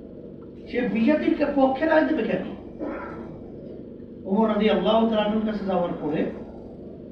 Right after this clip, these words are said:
ওমর রাদিয়াল্লাহু তাআলা আনহু বলছিলেন যে, "আল্লাহ রাসূল সাল্লাল্লাহু আলাইহি ওয়াসাল্লাম সিদ্ধান্ত তো এটা তোমার পছন্দ হয় না, তাই তোমার ফয়সালা হবে তরবারির মাধ্যমে।"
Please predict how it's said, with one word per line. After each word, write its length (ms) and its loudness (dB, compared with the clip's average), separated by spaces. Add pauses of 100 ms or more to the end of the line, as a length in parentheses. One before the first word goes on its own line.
(120)
ওমর 280 4
রাদিয়াল্লাহু 560 4
তাআলা 200 2
আনহু 220 2
বলছিলেন 360 2 (720)
যে, 80 -6
"আল্লাহ 260 0
রাসূল 160 -4
সাল্লাল্লাহু 340 2
আলাইহি 200 -2
ওয়াসাল্লাম 320 0
সিদ্ধান্ত 100 -2
তো 60 0
এটা 120 0
তোমার 220 -2
পছন্দ 320 2
হয় 200 2
না, 220 4 (440)
তাই 260 -2
তোমার 380 2 (340)
ফয়সালা 380 2
হবে 220 4
তরবারির 400 2
মাধ্যমে।" 400 -6